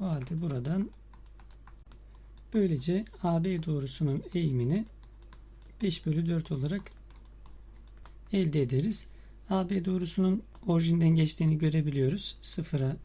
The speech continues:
sıfırdan. Böylece üzerindeki bir noktanın koordinatlarını bildiğimize göre A B doğrusunun denklemini elde edebiliriz. Y eksi Y sıfır eşittir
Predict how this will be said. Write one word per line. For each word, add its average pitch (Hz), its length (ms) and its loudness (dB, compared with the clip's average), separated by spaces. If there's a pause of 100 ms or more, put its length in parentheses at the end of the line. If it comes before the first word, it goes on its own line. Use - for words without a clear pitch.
sıfırdan. 156 840 -2
Böylece 156 480 0 (500)
üzerindeki 165 560 2
bir 165 140 4
noktanın 156 380 4
koordinatlarını 147 840 0
bildiğimize 127 500 0
göre 131 400 0
A 170 220 0
B 135 240 2
doğrusunun 135 460 -2
denklemini 160 580 0 (320)
elde 165 320 2
edebiliriz. 143 680 -2
Y 156 220 2
eksi - 280 -2
Y 147 200 0
sıfır 185 540 -6
eşittir 160 580 -2